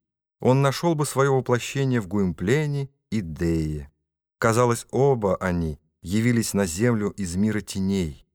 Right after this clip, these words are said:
Гуимплен из той его области, где царит ужас, Дея из той, где царит тьма.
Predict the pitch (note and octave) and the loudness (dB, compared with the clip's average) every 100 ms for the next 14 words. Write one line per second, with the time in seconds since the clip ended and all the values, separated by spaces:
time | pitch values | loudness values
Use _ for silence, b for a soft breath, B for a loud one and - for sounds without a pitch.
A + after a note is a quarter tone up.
0 | _ _ E2 A2+ A2+ F#2+ A#2 A#2+ - G#2 | _ _ 0 2 4 2 2 2 0 -6
1 | - - A2+ F#2+ F#2+ G#2 A2+ F#2 F2 - | -8 -2 -2 0 0 0 0 0 -4 -6
2 | E2 F2 - F#2+ F2+ - B2+ E3+ F2 - | -8 -6 -2 -2 -2 -4 -2 -2 -4 -8
3 | - - _ _ - D#2 A2+ D3+ A2 C#2+ | -14 -20 _ _ -12 -2 2 2 0 -6
4 | - _ F2+ - - A2+ B2+ - D#2+ E2+ | -12 _ -6 -6 -2 2 2 -2 -6 -6
5 | - F2 F#2+ _ - D#2+ D#2+ C#2 | -4 -4 -6 _ -8 -4 -4 -6